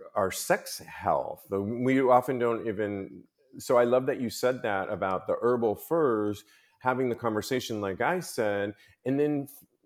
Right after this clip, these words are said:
either if you, if you wanna look into a professional, you can, but you can also just Google things on things like that will promote healthy erections and how to keep them. And sometimes it's lifestyle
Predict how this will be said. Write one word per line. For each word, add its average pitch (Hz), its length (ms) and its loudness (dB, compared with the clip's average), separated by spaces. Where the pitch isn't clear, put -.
either 160 360 2
if 151 200 -4
you, 143 280 -4
if 135 180 -2
you 123 100 0
wanna 156 500 0
look 151 240 2
into 151 280 -2
a 139 40 -2
professional, 143 560 -2
you 139 100 -4
can, 143 240 -2
but 131 80 -4
you 139 80 -4
can 139 140 -6
also 151 320 -2
just 104 260 -6
Google 123 300 -2
things 95 380 -6
on 95 440 -4
things 113 400 -2
like 98 280 -2
that 101 160 2
will 95 200 0
promote 98 680 0
healthy 95 800 -2
erections 87 1040 -2
and 87 140 -8
how 92 160 -2
to 85 100 0
keep - 320 -6
them. 92 180 -4
And 95 100 -6
sometimes 139 460 -4
it's - 260 -10
lifestyle 92 920 0